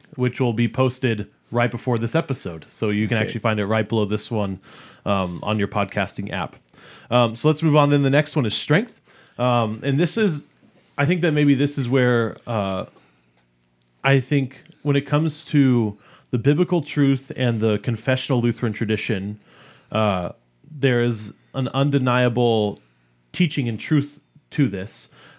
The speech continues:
Speaker 1: uh, but I think that some Lutherans might squirm a little bit at this, that there is, in fact, a psychological and emotional strength that comes from
Speaker 2: Yeah.
Speaker 1: praying, that we are actually,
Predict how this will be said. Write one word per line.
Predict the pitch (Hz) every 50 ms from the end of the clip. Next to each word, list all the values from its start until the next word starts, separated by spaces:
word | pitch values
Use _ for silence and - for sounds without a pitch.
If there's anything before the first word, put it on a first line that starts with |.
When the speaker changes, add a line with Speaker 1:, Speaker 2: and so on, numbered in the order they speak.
| _
Speaker 1:
uh, | - 107 110 110
but | 107 120
I | 120
think | 113 143 127
that | 131 120
some | - - 139 135
Lutherans | 135 135 127 - 135 120 104 104
might | 113 110 110 110 - _ _ -
squirm | - - - - 139 143 131 123
a | 117
little | 107 113 107 110 92
bit | 101 95 82 - -
at | - 98 -
this, | - 82 - - - -
that | - 123 113 107 107 - -
there | 131 123 120
is, | - 123 143 165 151 -
in | - 143 180 208
fact, | 208 - 123 104 104 104 - - - - _ _ _ _ _ _ - _ _ _ _ _ _ -
a | 120 113
psychological | - - - - - 123 139 143 - 160 147 143 135 135 123 - 139 - - 135 127 120 120 -
and | - 117 110
emotional | 107 104 104 107 110 113 120 127 143 139 - - 123 113 104 101 98 98 95 92 92 - _ _ _ _ _ _ _ _ _ _
strength | - - - - - - - - - 143 143 117 107 104 101 - - -
that | - 107 107 - -
comes | - - 139 127 117 113 110 - - -
from | - - - - - 147 151 135 123 110 101 98 95 95 95 - _ _ _ -
Speaker 2:
Yeah. | 123 123 147 147 147 - _ _ _ _
Speaker 1:
praying, | - - 139 117 95 87 87 85 92 _ _ 117
that | 117 113
we | 117 120
are | 120 120
actually, | 104 113 120 127 127 - - 143 131 123 117 110 110 107 117